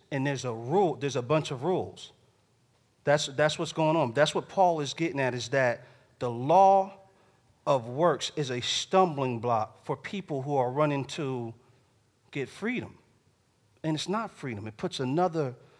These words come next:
puts them on a treadmill to start running and doing more work than before.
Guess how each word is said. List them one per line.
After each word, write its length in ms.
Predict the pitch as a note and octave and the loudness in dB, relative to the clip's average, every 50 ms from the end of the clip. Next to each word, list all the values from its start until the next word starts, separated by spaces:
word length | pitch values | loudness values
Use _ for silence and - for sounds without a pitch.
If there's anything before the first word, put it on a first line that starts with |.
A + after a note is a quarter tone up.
| _ _ _ | _ _ _
puts 220 | - G#3 F#3+ - | -4 -4 -4 0
them 160 | - F#3 F3+ | 0 2 2
on 120 | E3+ G#3+ G#3 | 2 2 0
a 40 | - | -2
treadmill 680 | - - - G#3+ A3 A#3 A#3 F#3 D3+ C#3+ C#3+ C#3+ C#3+ | -4 -8 -4 -2 0 0 0 0 0 -2 0 -2 -2
to 80 | C3+ C3+ | -4 -6
start 380 | - - - F3+ D#3 C#3 A#2+ A#2 | -8 -4 0 2 2 2 0 -2
running 540 | A#2 A#2+ C#3 F#3+ B3 B3+ E3+ A#2+ F#2+ F#2 - - _ _ _ _ _ _ _ _ - | -4 0 2 2 2 2 0 -2 -4 -10 -16 -20 _ _ _ _ _ _ _ _ -2
and 160 | D#3 D3 C3+ | -2 -2 2
doing 300 | E3 F#3 F#3 F#3 F3+ F3 | 4 6 6 6 6 4
more 280 | F#3 G#3 A#3+ D4 C#4 | 4 4 6 6 4
work 300 | G3+ D3+ D#3+ E3+ E3+ E3+ | 4 4 2 0 0 0
than 240 | - G3 G3 G3+ G#3 | -4 -2 0 0 0
before. 480 | G#3 G#3+ - - C#4 D#4+ D4 - - | 0 -4 -4 -4 -2 0 0 -2 -4